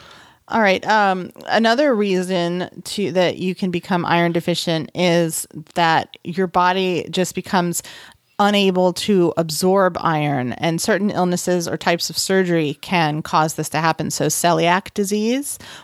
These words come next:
or, uh, gastric bypass surgery are a couple of these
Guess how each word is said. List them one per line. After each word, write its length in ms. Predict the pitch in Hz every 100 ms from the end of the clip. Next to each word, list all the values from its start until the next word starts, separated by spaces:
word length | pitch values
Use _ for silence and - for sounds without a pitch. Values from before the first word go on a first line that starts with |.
| -
or, 360 | 180 180 175
uh, 200 | - 165
gastric 440 | 160 170 175 - -
bypass 460 | 160 156 - 190 -
surgery 520 | 190 190 196 196 202
are 160 | 165
a 60 | 165
couple 520 | - 165 170 180 220 -
of 140 | 196
these 480 | 185 190 202 220